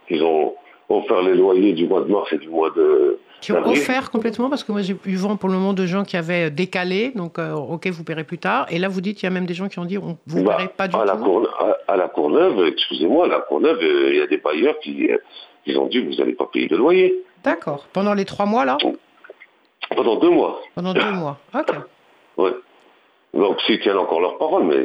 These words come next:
Speaker 1: c'est, c'est, c'est
Speaker 2: Ouais.
Speaker 1: un engagement. Il y a la lettre du maire, il y a tout ça.
Speaker 2: Ouais.
Speaker 1: Les gens, euh, vous savez, la dette locative aujourd'hui, elle est, elle,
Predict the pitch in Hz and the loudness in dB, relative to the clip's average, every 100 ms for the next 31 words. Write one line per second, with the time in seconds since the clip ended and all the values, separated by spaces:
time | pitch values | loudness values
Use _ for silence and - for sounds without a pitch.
0 | - 80 71 76 69 73 80 87 101 151 | 2 0 2 0 -2 0 0 0 0 0
1 | 156 151 80 80 71 80 - 76 80 98 | 2 2 2 2 0 -2 -6 -6 -2 0
2 | 85 65 - 104 151 - _ _ _ _ | 2 0 -2 -4 -4 -4 _ _ _ _
3 | _ _ _ _ _ _ _ 180 170 160 | _ _ _ _ _ _ _ -12 -10 -6
4 | - 101 90 117 135 127 98 95 82 80 | 0 2 4 2 4 4 4 4 4 2
5 | 80 90 107 110 85 90 - - - - | 2 2 4 2 0 -4 0 0 0 0
6 | 104 85 - - 92 120 104 85 80 78 | 0 0 0 0 0 2 4 4 4 4
7 | 76 | 4